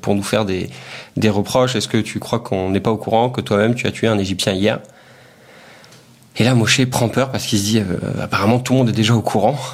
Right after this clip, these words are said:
Et il se dit, euh, « C'est peut-être pas une bonne idée de, de rester dans le coin. » Euh, dans la foulée, euh, Pharaon apprend que Moshe a tué un Égyptien.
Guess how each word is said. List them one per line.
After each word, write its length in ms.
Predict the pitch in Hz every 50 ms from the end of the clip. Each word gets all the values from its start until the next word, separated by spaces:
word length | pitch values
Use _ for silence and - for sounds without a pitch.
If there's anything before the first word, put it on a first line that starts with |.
| - - - - - -
Et 340 | 123 123 131 139 135 131
il 120 | 127 110 107
se 120 | 104 104
dit, 240 | 98 110 131 143 135
euh, « 720 | 113 98 92 92 92 95 92 - 98 - - - - 98
C'est 180 | 101 - - 123
peut-être 240 | - - 110 110 -
pas 60 | 131
une 120 | 123 120
bonne 160 | 113 117 110 113
idée 220 | 107 107 120 117
de, 300 | 110 110 107 101 101 101
de 120 | 98 110
rester 360 | 104 101 104 107 - - 120 110
dans 100 | 104 101
le 80 | 104
coin. » 440 | 101 - 120 131 143 143 147 147 139
Euh, 320 | 127 107 104 101 101 101 98
dans 100 | 110 117
la 120 | 117 113
foulée, 500 | - - 117 117 117 117 113 107 98 95 98
euh, 140 | 98 101
Pharaon 420 | - - 113 104 104 107 110 113 104
apprend 380 | 101 98 - - 107 107 107
que 320 | 107 - 98 95 95 95 98
Moshe 400 | 98 101 101 101 101 - - 113
a 180 | 110 107 98
tué 220 | 98 - - 104 101
un 120 | 98 92
Égyptien. 520 | 98 92 92 95 - - 147 151 156 151